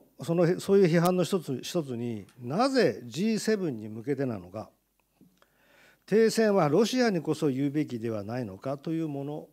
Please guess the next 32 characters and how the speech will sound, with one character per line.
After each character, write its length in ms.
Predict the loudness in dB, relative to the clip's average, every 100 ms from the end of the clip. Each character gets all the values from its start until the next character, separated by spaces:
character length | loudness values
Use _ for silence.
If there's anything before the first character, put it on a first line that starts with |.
| _
が 240 | -6 -6 -10 _
あ 80 | -20
り 60 | -20
ま 120 | -20
す。 240 | -20 -20 _
は 120 | -20 -20 _ _ _ _ _ _ _ _ _ _ _ _ _ 6
い。 40 | 6
は 60 |
い、 40 | 4
こ 140 | 4
れ 60 | 4
は 120 | 4
十 440 | 2 2 6 4
分 320 | 4 2 2
に 120 | 2 0
理 140 | 0
解 220 | 0 0
で 120 | -2
き 80 | -4
る 120 | -6
批 120 | -6 -8
判 140 | -10
で 80 | -14
あ 20 |
り 60 | -16
ま 100 | -20
す。 180 | -20 _ _ _ _ _ _ _ _ _ _ _ _ _ 2
だ 160 | 4
か 100 | 6
ら 120 | 6
こ 120 | 4 2
そ、 380 | 6 6 4